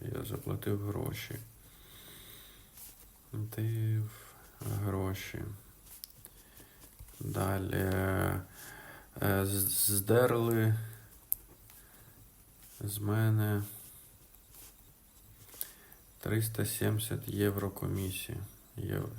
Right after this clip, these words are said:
триста сім євро. Дивіться, е, дуже важливо писати у другій колонці так, як ви відчуваєте. Ну, типу, вообще во всій інвентаризації дуже важливо писати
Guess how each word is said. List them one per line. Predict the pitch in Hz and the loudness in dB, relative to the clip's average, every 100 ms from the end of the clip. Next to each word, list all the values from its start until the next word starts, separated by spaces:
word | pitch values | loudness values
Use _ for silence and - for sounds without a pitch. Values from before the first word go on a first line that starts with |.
| - - | -12 -8
триста | 107 107 101 | -2 -2 -2
сім | - 95 90 | -4 -2 -2
євро. | 90 98 90 - - - - - - - - - | -2 -2 -2 -4 -10 -8 -8 -8 -10 -10 -10 4
Дивіться, | 113 135 - 117 - 113 | 12 12 12 6 4 8
е, | 110 104 | 10 10
дуже | 120 160 143 | 12 12 12
важливо | 123 110 135 175 151 110 | 10 10 10 12 12 10
писати | - 110 - 131 117 110 | 6 6 8 8 8 6
у | |
другій | 107 131 113 107 | 8 8 8 8
колонці | 107 110 117 143 139 135 101 | 6 6 10 10 8 6 6
так, | - - 131 135 - | 6 8 10 10 8
як | 104 101 - | 6 6 6
ви | 117 107 | 6 6
відчуваєте. | 101 - 101 95 69 - - - - - | 4 4 6 6 6 0 -8 -12 -6 6
Ну, | 135 | 6
типу, | 117 110 110 104 110 - - - - - - - - - - - - - - - | 8 4 8 8 8 2 -10 -10 -8 -10 -10 -12 -12 -12 -12 -14 -16 -20 -18 4
вообще | 127 139 165 | 10 12 12
во | 131 | 12
всій | 131 156 | 12 12
інвентаризації | 135 123 127 113 127 127 175 175 - 117 | 12 12 10 12 10 12 10 8 8 8
дуже | 120 117 | 8 8
важливо | 113 113 131 147 123 | 8 10 10 10 10
писати | 107 117 110 131 135 135 117 113 110 107 107 | 8 6 8 10 10 10 8 12 12 12 10